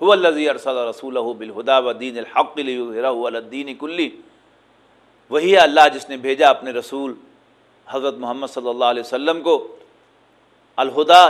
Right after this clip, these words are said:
یعنی قرآن مجید اور دین حق یعنی دین اسلام دے کر، تاکہ وہ اس کو کل کے کل دین پر غالب کر دیں۔ "وکفیٰ باللہ شہیدا"، اور اللہ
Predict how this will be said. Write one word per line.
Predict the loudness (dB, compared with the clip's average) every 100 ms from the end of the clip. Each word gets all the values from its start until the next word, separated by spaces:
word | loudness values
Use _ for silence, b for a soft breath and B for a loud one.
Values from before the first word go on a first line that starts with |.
| 4
یعنی | -6 -10
قرآن | -6 -4 -6
مجید | -8 -6 -4 -6 -8 -14
اور | -4 -2 -2
دین | -6 -8 -4
حق | 0 0 0 -8
یعنی | -12 -12
دین | -12 -10
اسلام | -12 -6 -4 -4 -2
دے | -2
کر، | 0 -2 -2 -20 _ _ _
تاکہ | 0 0 -2 -8
وہ | -8 -12
اس | -10
کو | -10
کل | -8 -10
کے | -8 -8
کل | -8 -10
دین | -10 -10
پر | -6 -2
غالب | 2 2 2 2
کر | 2
دیں۔ | 0 -4 -8 _ _ -10
"وکفیٰ | -2 0 2 0
باللہ | 0 0 0 -2
شہیدا"، | -10 -8 0 4 4 0 -20 _ _ _ _ _ 0
اور | 4 6 6 4 -10 _ _ _ _ -6
اللہ | 2 6 6 4